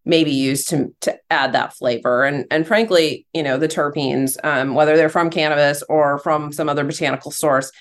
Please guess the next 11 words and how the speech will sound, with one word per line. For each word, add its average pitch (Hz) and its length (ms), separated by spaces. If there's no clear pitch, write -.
can 277 220
have 214 120
an, 160 80
a 151 40
s-, 156 180
a 175 60
significant 170 520
effect 147 540
on 147 200
the 113 100
experience. 76 880